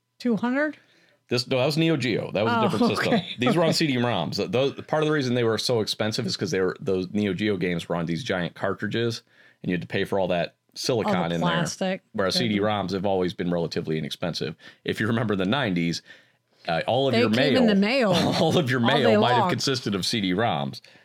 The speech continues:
Speaker 2: They were obviously very, very inexpensive.
Speaker 1: And everybody was breaking 'em, and you were always lighting 'em up on fire to see the different colors that happened when they
Speaker 2: <laughs> Right. You, it was like, "Oh, I cracked the C D and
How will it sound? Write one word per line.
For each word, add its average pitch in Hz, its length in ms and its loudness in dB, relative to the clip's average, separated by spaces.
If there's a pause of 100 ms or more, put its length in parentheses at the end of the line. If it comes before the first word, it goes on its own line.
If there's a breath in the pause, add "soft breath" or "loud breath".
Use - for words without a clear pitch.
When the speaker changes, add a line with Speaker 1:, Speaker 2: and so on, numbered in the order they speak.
(140)
Speaker 2:
They 87 100 2
were 90 120 2
obviously 101 460 0
very, 101 380 2
very 87 360 2
inexpensive. 87 640 -2
Speaker 1:
And 185 160 -4
everybody 220 440 2
was 180 160 2
breaking 196 400 -2
'em, 202 320 0
and 185 180 0
you 175 80 0
were 170 80 0
always 180 340 -2 (360)
lighting 196 280 0
'em 180 200 2
up 175 200 -2
on 175 200 -2
fire 185 400 -2
to 175 100 -2
see 190 160 -4
the 180 100 2
different 175 320 0
colors 185 460 0
that 180 240 -4
happened 180 460 -2
when 170 180 0
they 165 240 -2 (180)
Speaker 2:
<laughs> - 140 -2
Right. 107 240 2
You, 107 240 2
it 110 60 4
was 104 100 0
like, 101 160 2
"Oh, - 160 4
I 117 60 0
cracked - 400 -4
the 120 80 0
C 113 180 0
D 98 220 2
and 95 200 -2